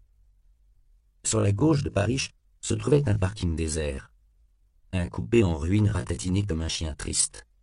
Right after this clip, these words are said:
une poignée de fleurs jaunes vifs s'échappant de sous le capot. Derrière le cordon, Danny Lange gisait jambes et bras écartés,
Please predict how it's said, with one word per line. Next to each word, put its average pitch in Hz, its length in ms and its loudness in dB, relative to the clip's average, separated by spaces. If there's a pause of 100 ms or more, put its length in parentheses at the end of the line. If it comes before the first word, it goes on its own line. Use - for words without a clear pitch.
(320)
une 85 220 -2
poignée 87 280 0
de 82 80 -4
fleurs 87 280 -2
jaunes 80 260 0
vifs 76 340 -8
s'échappant 85 500 -4
de 78 60 -8
sous 73 160 -4
le - 60 -6
capot. - 380 -8 (1600)
Derrière 98 380 4
le 87 100 2
cordon, 98 400 2 (560)
Danny 98 320 4
Lange 101 500 2
gisait 92 420 0
jambes 92 420 0
et 98 100 0
bras 82 200 -4
écartés, 76 540 -6